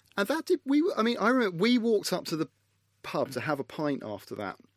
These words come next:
And, uh, we thought it looked amazing. We, you know, the, the visual impact of having a tweet up that big was really good. But we said, "Look, we have to be prepared to get seven retweets off this and no one really care." And twenty-four hours later, we had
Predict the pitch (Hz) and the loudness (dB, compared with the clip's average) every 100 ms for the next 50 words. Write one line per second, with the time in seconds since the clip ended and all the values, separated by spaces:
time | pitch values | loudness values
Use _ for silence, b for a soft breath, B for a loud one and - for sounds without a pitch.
0 | _ _ _ - - - 139 135 131 135 | _ _ _ -18 -8 0 2 4 4 4
1 | 127 156 165 165 139 151 160 143 - 127 | 2 2 2 4 2 2 2 2 0 -4
2 | 127 117 101 92 113 117 120 120 117 117 | -2 -4 -6 -8 -6 -4 -4 -2 0 2
3 | 127 135 123 160 139 139 131 131 117 113 | 0 0 4 4 6 4 4 2 -4 -6
4 | 131 120 117 - 135 - 110 127 - 113 | -6 -6 -6 0 0 0 -4 -4 -6 -8
5 | 113 117 120 113 127 123 143 - 143 123 | -6 -6 -4 -4 -2 -2 -4 -2 -2 -2
6 | 113 139 143 - 123 120 120 135 120 - | -2 -2 -4 -6 -6 -6 -6 -6 -6 -6
7 | - - 120 107 107 113 - - - - | -6 -4 -6 -6 -8 -10 -10 -14 -14 -14
8 | - - 117 113 107 110 113 - 123 - | -14 -12 -10 -10 -10 -10 -10 -8 -10 -12
9 | B B B B B B 120 180 180 143 | B B B B B B -4 0 0 2
10 | 131 120 127 123 104 101 110 117 | 0 0 -2 -2 -4 -6 -6 -8